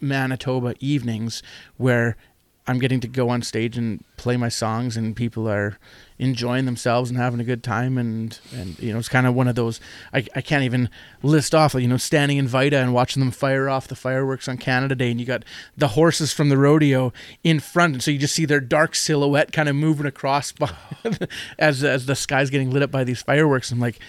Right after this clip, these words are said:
"I'm working right now. Like, this is my job to go and do this kind of stuff." So I'm pretty grateful for that, that opportunity. But, uh,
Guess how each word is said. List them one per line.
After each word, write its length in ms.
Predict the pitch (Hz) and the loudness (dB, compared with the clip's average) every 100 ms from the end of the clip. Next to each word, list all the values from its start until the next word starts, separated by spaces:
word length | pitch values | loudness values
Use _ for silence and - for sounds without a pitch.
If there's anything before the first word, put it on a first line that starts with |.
| - - - _ | -20 -20 -20 _
"I'm 140 | 131 139 | 0 4
working 300 | 165 - 180 | 4 4 2
right 160 | 123 | -2
now. 240 | 113 104 - | -6 -10 -8
Like, 100 | - | -4
this 80 | 135 | 0
is 40 | 156 | 2
my 120 | 147 | 2
job 380 | 123 120 156 127 | 2 2 2 0
to 60 | |
go 200 | 127 131 | 0 0
and 140 | 127 120 | 0 -2
do 120 | 165 | -2
this 200 | 147 - | -4 -6
kind 160 | - 110 | -6 -6
of 80 | 120 | -6
stuff." 240 | 120 117 | -8 -8
So 140 | 127 | -8
I'm 80 | 120 | -4
pretty 200 | - 180 | 0 0
grateful 360 | 143 143 - 127 | 2 0 0 -6
for 160 | - 117 | -4 -4
that, 220 | 113 - - - - - | -4 -6 -12 -14 -16 -6
that 220 | 117 123 | 0 2
opportunity. 560 | 117 117 110 123 123 120 | 2 0 -2 0 0 0
But, 340 | 117 110 - | -2 -4 -2
uh, 180 | 110 104 | -2 0